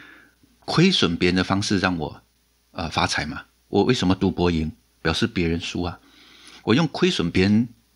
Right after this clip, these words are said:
呃，的方式让我自己赚钱，这个不叫投资，这叫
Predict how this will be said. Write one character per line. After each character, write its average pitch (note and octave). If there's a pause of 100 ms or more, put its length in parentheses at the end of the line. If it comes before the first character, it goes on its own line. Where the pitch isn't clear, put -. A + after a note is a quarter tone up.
(200)
呃， F2
的 -
方 A2+
式 G2+
让 A#2+
我 D#2
自 -
己 - (200)
赚 A2
钱， - (720)
这 -
个 -
不 F2+
叫 F2
投 -
资， -
这 -
叫 -